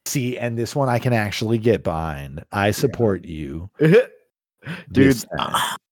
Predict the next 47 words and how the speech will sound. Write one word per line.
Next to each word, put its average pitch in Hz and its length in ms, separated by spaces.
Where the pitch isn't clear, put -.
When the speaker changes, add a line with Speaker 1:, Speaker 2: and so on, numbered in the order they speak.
Speaker 2:
I 160 80
can 214 180
see 220 200
the, 151 240
the 135 140
game 147 500
coming 180 300
in 160 100
a 139 40
biscuit, 101 560
right? 101 360
And 123 100
then 120 100
the 117 120
disc 123 420
being 131 220
a 104 60
fucking 98 420
twelve-piece 101 560
bucket. 95 420
And 107 200
then 95 380
fucking, 87 520
well, 160 180
the 160 120
console's 170 420
already 80 180
a 78 40
bucket - 340
of 71 60
chicken, - 340
Speaker 1:
The, 135 100
Speaker 2:
though. 131 120
Speaker 1:
yeah, 143 180
the 120 120
big, 123 180
Speaker 2:
Yeah, 135 80
Speaker 1:
yeah, 127 60
Speaker 2:
the 117 60
Speaker 1:
the 113 60
Speaker 2:
console's 156 300
Speaker 1:
console's 135 220
Speaker 2:
already 107 180
the 95 100
Speaker 1:
bucket. 87 100
Speaker 2:
bucket, 80 420
right? 101 380